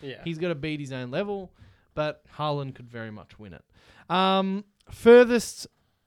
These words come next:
Speaker 2: Premier League team into the team, the, which Premier League team will advance furthest in the Champions League?
Speaker 1: Liverpool.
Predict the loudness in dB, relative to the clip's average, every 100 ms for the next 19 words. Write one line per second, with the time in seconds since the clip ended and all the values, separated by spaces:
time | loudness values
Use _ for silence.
0 | _ _ -2 0 0 0 -4 -6 -6 -6
1 | -10 -10 -8 -10 -14 -14 -8 -6 -6 -6
2 | -8 -10 -14 -14 -10 -6 -4 -6 -12 -12
3 | -12 -10 -8 -8 -6 -8 -8 -12 -10 -10
4 | -12 -14 -12 -12 -14 -14 -12 -10 -10 -10
5 | -10 -8 -8 -8 -8 -12 -12 -14 -16 _
6 | -20 -20 _ _ _ _ _ _ _ _
7 | _ _ -18 -16 -14 -18 -20